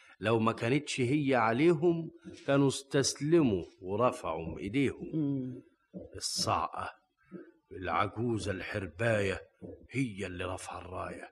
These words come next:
Speaker 2: كل شيء وله نهاية.
Speaker 1: قتلت أبويا وخطفت أمي، وهي النهاردة اللي بتحاربني.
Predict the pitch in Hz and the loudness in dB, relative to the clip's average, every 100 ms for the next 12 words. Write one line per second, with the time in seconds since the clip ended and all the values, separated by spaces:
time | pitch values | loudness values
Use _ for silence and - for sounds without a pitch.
0 | - 135 143 139 160 151 - 170 165 - | -6 -2 0 2 0 0 2 4 4 2
1 | 165 165 170 165 160 147 156 151 160 156 | 0 4 6 6 6 4 4 6 6 6
2 | 156 151 151 151 - - _ - 101 104 | 6 6 6 2 -2 -12 _ -8 -4 -4
3 | 92 87 - - 92 92 90 87 87 - | -2 -4 -6 -8 -6 -6 -4 -4 -6 -6
4 | 95 - - 98 - 107 92 85 85 - | -8 -8 -10 -10 -8 -4 -4 -4 -10 -16
5 | - - _ _ - 92 120 139 120 123 | -20 -20 _ _ -4 0 2 4 4 4
6 | 120 113 131 107 90 92 90 - - - | 4 4 2 0 -4 -8 -8 -12 -10 -8
7 | - - - | -8 -10 -18